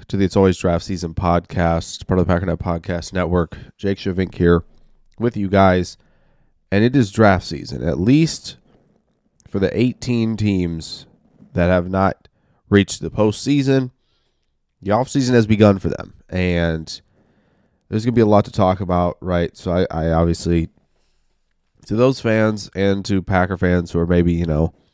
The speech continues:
taking a ride on this, on this train a little early, welcome to draft season. Um, we'll be covering plenty, obviously, over the next, you know, three months and change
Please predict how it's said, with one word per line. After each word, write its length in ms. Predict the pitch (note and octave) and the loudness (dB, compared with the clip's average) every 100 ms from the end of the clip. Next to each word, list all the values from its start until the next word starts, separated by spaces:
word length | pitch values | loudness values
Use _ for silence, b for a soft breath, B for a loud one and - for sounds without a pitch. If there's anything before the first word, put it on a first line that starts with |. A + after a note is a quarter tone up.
| _ _ _ _ _ _ _ _ _ | _ _ _ _ _ _ _ _ _
taking 260 | - G2+ G2 | -4 -2 0
a 80 | F#2 | 2
ride 440 | F2 F2 F2 F2 _ - | 4 4 2 -2 _ -6
on 160 | E2+ | -2
this, 240 | F2 F2 - | -2 -4 -4
on 200 | F2+ F#2 | -4 -2
this 120 | F2+ | -4
train 320 | - G2+ F#2 | 2 2 2
a 40 | |
little 260 | F2 F#2 F#2+ | 2 4 6
early, 400 | F#2 F2 F#2 B2+ b b b b b b | 6 8 6 4 b b b b b b
welcome 460 | A#2 G2 G#2 C3 - b b b b _ | 6 6 6 2 0 b b b b _
to 140 | - C3 | -2 4
draft 320 | C#3+ D#3 - | 6 6 4
season. 500 | F2 E2 D2+ C2+ - _ | -2 -2 -4 -10 -16 _
Um, 560 | F2+ F#2 F#2 F2+ F2 E2+ _ _ _ _ _ - | 0 4 4 2 -2 -12 _ _ _ _ _ -6
we'll 140 | A#2 | -2
be 80 | C#3+ | 4
covering 320 | D3 C3 A2 - | 6 4 0 -4
plenty, 480 | - G2+ A2 G#2 - - | 2 2 2 -2 -10 -6
obviously, 360 | F2+ F#2+ F#2+ G2 | 2 2 4 2
over 120 | F#2 | 4
the 80 | F2 | 4
next, 480 | E2+ F2 - - F#2 | 2 0 -6 -12 -4
you 80 | |
know, 100 | F2+ | -4
three 220 | E2 F#2 F#2 | -2 -4 -2
months 280 | F2+ F2 | -2 -2
and 120 | F2 D#2+ | -8 -8
change 580 | - E2+ E2 E2 - | -2 0 0 -4 -8